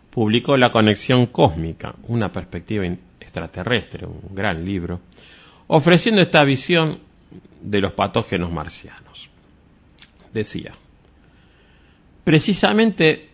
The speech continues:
porque Marte es un ambiente de gran interés biológico potencial, es posible que en Marte haya patógenos, organismos que, si se transportan al medio terrestre, podrían causar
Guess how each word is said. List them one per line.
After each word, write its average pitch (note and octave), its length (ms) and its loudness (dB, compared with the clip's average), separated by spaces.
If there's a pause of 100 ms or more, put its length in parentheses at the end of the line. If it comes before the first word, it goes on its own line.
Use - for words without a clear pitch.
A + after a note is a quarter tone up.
porque A2 320 0
Marte B2 600 -2 (220)
es A2+ 200 -8
un B2+ 120 0
ambiente A#2 560 -2
de G2 120 -8
gran C3 200 -6
interés G2+ 600 -8 (260)
biológico G2+ 680 -6
potencial, A2 760 -8 (1120)
es A#3 140 4
posible G3+ 580 4
que - 80 -4
en D3 120 2
Marte E3+ 260 2
haya E3 240 0
patógenos, - 720 -4 (500)
organismos B2 680 2
que, C#3+ 360 0 (500)
si - 200 -8
se A2+ 120 -2
transportan A2+ 680 2
al E2 120 -8
medio A#2 300 -2
terrestre, G#2+ 600 -4 (460)
podrían G3 400 6
causar C3+ 580 2